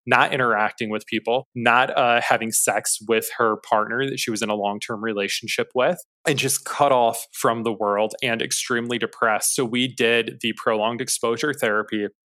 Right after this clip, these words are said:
The first session, you know, she was shaking, could hardly get through it. There were moments where I could not tell what she was saying because she was so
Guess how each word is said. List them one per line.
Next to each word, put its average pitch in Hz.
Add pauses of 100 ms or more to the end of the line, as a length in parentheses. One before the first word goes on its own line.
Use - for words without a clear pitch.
(160)
The 151
first 147
session, 131 (180)
you 131
know, 120
she 123
was 123 (120)
shaking, 151
could -
hardly 113
get 123
through 120
it. 185
There 131
were 117
moments 113
where 117
I 110
could 113
not 113
tell 113
what 113
she -
was 117
saying 123 (100)
because 127
she -
was 123
so 110